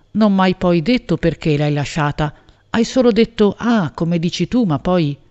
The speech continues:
Avevo fatto anche il suo gesto vago di quando diceva, "Ah",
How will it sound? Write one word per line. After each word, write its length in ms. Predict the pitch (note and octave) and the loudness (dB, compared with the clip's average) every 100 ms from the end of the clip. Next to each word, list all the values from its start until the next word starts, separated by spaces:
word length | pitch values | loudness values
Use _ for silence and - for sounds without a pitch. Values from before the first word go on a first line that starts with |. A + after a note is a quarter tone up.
| _ _ _ _ _ | _ _ _ _ _
Avevo 300 | G#3 G3 F#3 | -2 0 0
fatto 380 | F#3+ G#3 G#3 F#3 | 0 0 0 2
anche 260 | F3 F3 E3+ | 2 0 0
il 160 | D#3+ | -2
suo 220 | D#3 E3+ D#3+ | -2 -2 0
gesto 400 | E3+ D#3+ - D3 | 0 -4 -4 -2
vago 320 | D#3 D#3 C#3+ | 0 0 -2
di 100 | C#3 | -4
quando 300 | D#3 D3 C#3+ | -4 -2 -2
diceva, 540 | C#3+ - D3+ C#3+ C#3 | -4 -2 -2 -2 -4
"Ah", 280 | - D3 C#3 | -4 -4 -4